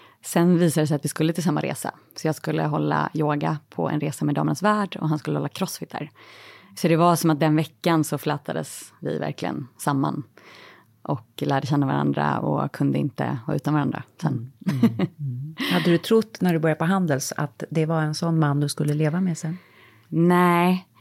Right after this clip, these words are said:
Speaker 1: samtidigt som jag ju aldrig föll för de där Handelskillarna. Eller Östermalmskillarna eller Stureplanskillarna. Jag liksom ville ju, försökte bli så kär och så blev jag aldrig det.
Speaker 2: Mm.
Speaker 1: Så någonstans i mig så visste jag nog att det behövde vara någon som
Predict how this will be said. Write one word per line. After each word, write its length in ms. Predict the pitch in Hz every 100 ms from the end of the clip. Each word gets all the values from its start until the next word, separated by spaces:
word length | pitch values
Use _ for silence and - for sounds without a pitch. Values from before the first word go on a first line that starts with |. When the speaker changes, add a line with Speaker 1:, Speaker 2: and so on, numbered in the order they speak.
| - -
Speaker 1:
samtidigt 460 | - 190 165 160 156
som 180 | 160 156
jag 180 | 151
ju 440 | 151 151 151 151 147 - _ - - - - _ _
aldrig 340 | - 160 156
föll 360 | 160 190 147 151
för 100 | -
de 80 | 147
där 60 | 147
Handelskillarna. 680 | 151 143 - 156 151 135 - - -
Eller 200 | 165 156
Östermalmskillarna 760 | 143 156 143 - 160 147 147
eller 100 | 143
Stureplanskillarna. 840 | 143 156 147 143 - 143 151 135 127
Jag 160 | 143 139
liksom 200 | 139 143
ville 400 | 151 147 147 147
ju, 240 | 151 143 131 _ -
försökte 420 | 143 175 160 147
bli 140 | 147
så 160 | 143 151
kär 380 | - 151 - -
och 80 | 151
så 80 |
blev 180 | 143 135
jag 80 | 135
aldrig 160 | - -
det. 60 | - - -
Speaker 2:
Mm. 220 | 135 107 104 -
Speaker 1:
Så 180 | - 165
någonstans 580 | 170 160 160 - 147 147
i 140 | 147
mig 160 | 147 143
så 100 | 143
visste 280 | 135 -
jag 100 | 151
nog 80 | 147
att 80 | 143
det 80 | 139
behövde 260 | 143 143
vara 200 | 143 147
någon 260 | 143 139 139
som 360 | - 139 143